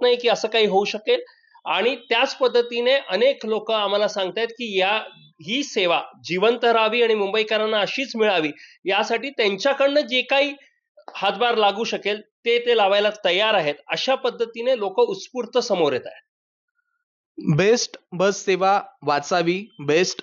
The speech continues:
Speaker 2: बंद पडू नये, अशा पद्धतीची भूमिका बेस्ट बचाव अभियानाचे निमंत्रक शशांक राव यांनी घेतलेली आहे. मुंबईची बेस्ट सेवा बंद पडू नये,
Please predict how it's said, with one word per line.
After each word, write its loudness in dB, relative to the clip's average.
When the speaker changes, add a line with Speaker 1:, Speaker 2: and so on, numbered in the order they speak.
Speaker 2:
बंद 2
पडू 2
नये, 0
अशा 0
पद्धतीची -4
भूमिका 0
बेस्ट 2
बचाव 2
अभियानाचे 0
निमंत्रक 2
शशांक 0
राव 2
यांनी 2
घेतलेली 0
आहे. 0
मुंबईची 2
बेस्ट -2
सेवा 0
बंद -2
पडू 2
नये, -2